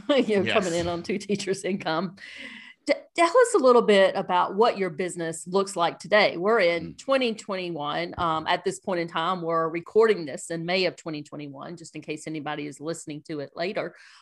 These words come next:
Speaker 1: Um, tell us what you, what you guys offer today and a little bit more about your online course portfolio or membership portfolio, it sounds like.
Speaker 2: Sure. So we were, yeah, we started doing memberships only because we,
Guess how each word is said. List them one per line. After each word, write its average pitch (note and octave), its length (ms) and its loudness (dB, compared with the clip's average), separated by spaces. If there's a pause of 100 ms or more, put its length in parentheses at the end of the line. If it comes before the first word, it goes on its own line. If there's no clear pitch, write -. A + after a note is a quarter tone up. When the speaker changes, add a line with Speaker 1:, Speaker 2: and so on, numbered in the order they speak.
(140)
Speaker 1:
Um, D#3+ 460 2 (180)
tell D#4+ 200 0
us - 180 -6
what A#3+ 240 -2
you, A3 240 -2
what G#3+ 260 0
you A#3 80 -6
guys F#3+ 340 0
offer C4 320 0
today G#3 600 -2
and F3+ 80 -8
a F3+ 40 -10
little F#3+ 220 -8
bit F3+ 240 -6
more F3 240 -6
about D#3+ 340 -2
your D#3 320 -6
online E3+ 300 -6
course D#3+ 480 -10 (100)
portfolio F3 540 -2
or F3+ 100 -2
membership G#3+ 560 -2
portfolio, - 500 -10
it - 100 -14
sounds - 320 -14
like. B2+ 80 -6
Speaker 2:
Sure. C#3+ 200 -4 (500)
So D#3+ 200 2
we E3+ 160 4
were, G3+ 100 4
yeah, C#3+ 180 2
we D3+ 160 -2
started F#3 380 2
doing C#3+ 240 2
memberships B2 460 0
only A2+ 320 -2
because G2 600 -2
we, C3 140 -8